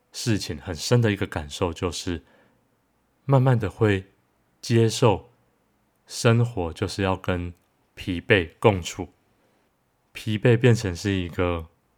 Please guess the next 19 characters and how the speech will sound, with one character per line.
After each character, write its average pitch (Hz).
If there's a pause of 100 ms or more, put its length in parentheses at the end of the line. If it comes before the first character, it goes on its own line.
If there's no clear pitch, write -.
(420)
常 82
态。 82 (1080)
这 160
跟 160 (540)
年 104
轻 120
的 113
时 95
候 95
差 90
很 85
多。 78 (840)
我 101
记 113
得 104
以 95
前 87
就 92
是， 92